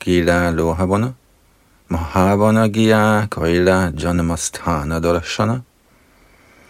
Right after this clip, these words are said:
Sri Chaitanya Mahaprabhu besøgte så Shrivan og Lohavan. Så gik han til Mahavan og så Gokul, stedet for Krishnas tidlige barndomsleje.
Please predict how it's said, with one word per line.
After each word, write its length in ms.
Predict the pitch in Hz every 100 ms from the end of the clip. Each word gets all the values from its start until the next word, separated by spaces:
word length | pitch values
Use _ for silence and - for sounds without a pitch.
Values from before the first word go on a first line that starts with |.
| - - - -
Sri 260 | - 127
Chaitanya 440 | 139 139 131 131 143
Mahaprabhu 680 | 135 120 117 117 117 113
besøgte 460 | 107 98 104 104 107
så 220 | - 98
Shrivan 840 | - - - 101 117 113 113 120 113
og 260 | - 76 76
Lohavan. 680 | 78 85 92 98 73 60 - - _ _ _ - - - -
Så 180 | -
gik 220 | 131 131 117
han 140 | 90
til 200 | - 78
Mahavan 720 | 73 76 - 107 113 117 113
og 200 | - 80
så 200 | 80 92 90 - _ _ _ _ _ -
Gokul, 600 | 82 73 - 120 147 143 _ _ _ _ _
stedet 440 | - - 110 104
for 100 | -
Krishnas 460 | 90 123 120 98 -
tidlige 480 | - - 135 95 80
barndomsleje. 800 | 69 76 78 73 - - 58